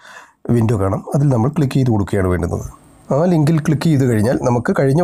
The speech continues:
വർഷത്തെ ഇൻഡെക്സ് മാർക്ക് അവിടെ ലഭിക്കുകയും അത് വെച്ച് നമുക്ക് കാൽക്കുലേറ്റ് ചെയ്ത് ഒരു ഏകദേശ ധാരണയിലെത്താൻ സാധിക്കുകയും ചെയ്യും. ഈ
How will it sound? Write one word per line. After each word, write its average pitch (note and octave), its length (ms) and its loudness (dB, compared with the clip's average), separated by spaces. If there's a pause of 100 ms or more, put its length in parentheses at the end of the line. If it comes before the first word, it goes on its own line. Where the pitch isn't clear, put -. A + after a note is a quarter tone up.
വർഷത്തെ C#3 360 -2 (180)
ഇൻഡെക്സ് C3+ 400 0
മാർക്ക് A#2+ 360 -2 (260)
അവിടെ B2 220 0
ലഭിക്കുകയും A2+ 560 0 (200)
അത് C#3 120 2
വെച്ച് C3 220 -2
നമുക്ക് G#2 260 0 (140)
കാൽക്കുലേറ്റ് A2+ 640 0
ചെയ്ത് G#2+ 160 2 (160)
ഒരു B2 140 0 (200)
ഏകദേശ C3 300 0 (140)
ധാരണയിലെത്താൻ A2 680 0 (240)
സാധിക്കുകയും A2 560 0
ചെയ്യും. E2+ 240 0 (100)
ഈ G2+ 40 0